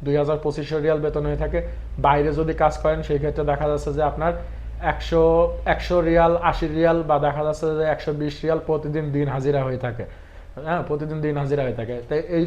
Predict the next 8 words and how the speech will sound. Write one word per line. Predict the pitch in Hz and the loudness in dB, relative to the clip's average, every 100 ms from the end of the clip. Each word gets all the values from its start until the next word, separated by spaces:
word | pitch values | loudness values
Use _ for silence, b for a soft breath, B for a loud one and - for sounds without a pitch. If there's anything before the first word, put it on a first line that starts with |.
| - | 0
এই | 170 180 175 | 0 0 -2
সেক্টরে | 180 175 190 185 | -4 -2 0 0
যদি | 185 185 | 2 4
আসেন, | 151 160 170 B B B | 4 2 -6 B B B
সেই | - 170 | -2 2
ক্ষেত্রে | 165 170 175 | 2 2 0
কিন্তু | 175 175 180 | -2 -2 2
আপনার | 165 160 175 | 2 2 0